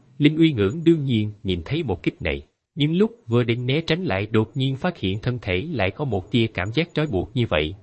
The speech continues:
mà cũng chỉ là chậm chạp một cái trong nháy mắt như vậy. Linh Uy Ngưỡng liền không còn cơ hội tránh thoát một kích này nữa. Đầu gối cứng rắn thậm chí vượt xa cường độ sắt thép,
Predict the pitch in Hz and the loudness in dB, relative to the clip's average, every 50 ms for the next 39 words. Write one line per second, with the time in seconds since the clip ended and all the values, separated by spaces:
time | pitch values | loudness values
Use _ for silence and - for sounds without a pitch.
0 | - _ - 117 113 - 143 156 156 - 127 120 135 135 98 90 - - 90 95 | -16 _ -6 -6 -4 -2 -4 -6 -4 -2 -2 0 0 0 -2 -2 -2 -2 -4 -4
1 | 107 - - 90 85 - - 101 90 - - 139 135 - - 113 113 113 123 131 | -4 -4 -2 -2 -2 -4 -4 -6 -6 -4 -2 -4 -2 -2 -2 -4 -2 -2 -2 -2
2 | 139 170 180 - - 120 110 101 - 80 76 76 76 - _ _ _ _ _ _ | -2 -4 -6 -6 -2 -2 0 0 0 0 -2 -2 -4 -8 _ _ _ _ _ _
3 | - 165 185 190 - 151 139 131 113 98 95 92 139 165 117 101 98 95 98 - | 2 2 2 4 4 2 2 4 2 0 -2 -2 -2 0 0 2 0 0 0 -2
4 | - 151 139 - 90 87 - - 139 117 98 - 85 90 98 - 131 139 147 - | -4 -4 -2 -2 -4 -2 -2 0 -2 0 0 0 0 0 0 0 -2 -4 -4 -4
5 | 139 165 185 - - 104 90 85 - 190 185 - 101 78 76 78 82 80 123 151 | -2 -4 -4 -4 -4 -6 -2 0 0 0 0 -2 -4 -4 -4 -4 -4 -4 -4 -4
6 | 175 - _ _ _ _ _ - 113 123 139 131 143 170 185 180 - 175 180 220 | -8 -12 _ _ _ _ _ -2 0 2 2 4 2 2 2 2 2 0 2 0
7 | 226 185 160 160 180 208 - 123 113 123 120 - 151 185 208 233 - - 113 110 | 0 -2 -2 -2 -2 -2 -4 -4 -4 -4 -4 -4 -2 -2 -4 -2 0 0 0 0
8 | - - - - 143 135 131 123 123 - 107 101 98 95 95 92 92 87 95 92 | 0 -2 -4 -4 -2 0 0 -2 -2 0 0 0 0 -2 -2 -2 -2 -2 -2 -2
9 | - 160 156 - - - 170 190 | -2 -4 -4 -4 -2 0 0 0